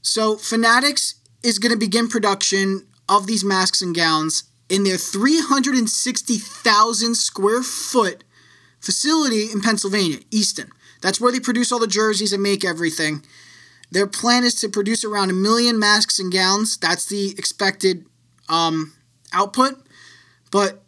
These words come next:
it depends on how mu-, how much of this material they have. If they don't have, if, enough,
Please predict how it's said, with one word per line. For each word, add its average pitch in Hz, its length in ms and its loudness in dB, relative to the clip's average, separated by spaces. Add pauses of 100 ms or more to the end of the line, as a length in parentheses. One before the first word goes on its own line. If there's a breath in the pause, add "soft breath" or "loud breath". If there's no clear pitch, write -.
it 190 100 0
depends 226 420 0
on 240 120 2
how 214 180 2
mu-, 220 120 0 (100)
how 202 200 0
much - 520 -2 (400)
of 185 120 -6
this 185 180 -2
material 196 380 -2
they 160 120 -2
have. 147 360 -6 (100)
If 165 140 -8
they 180 140 0
don't 202 460 -2
have, 196 480 0
if, - 180 -12 (320)
enough, 185 460 0